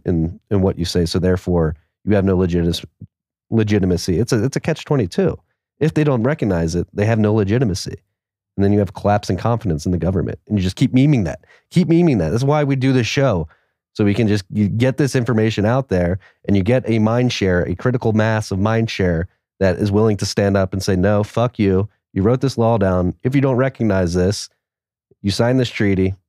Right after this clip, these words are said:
Here's the language in the treaty. If you don't recognize this, uh, you, you, you essentially are a larper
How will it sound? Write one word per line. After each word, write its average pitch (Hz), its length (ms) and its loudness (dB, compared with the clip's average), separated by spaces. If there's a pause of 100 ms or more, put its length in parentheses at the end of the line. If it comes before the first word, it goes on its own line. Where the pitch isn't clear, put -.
Here's 113 200 -2
the 113 60 2
language 110 300 0
in 101 100 -2
the 90 80 -2
treaty. 87 420 0
If 113 140 -2
you 120 60 0
don't 113 160 2
recognize 90 540 0
this, 87 280 -2 (460)
uh, 87 360 2 (140)
you, 85 300 -4
you, 92 180 -6 (320)
you 92 380 0 (220)
essentially 87 640 0 (420)
are 80 200 2 (100)
a 92 40 0
larper 85 500 0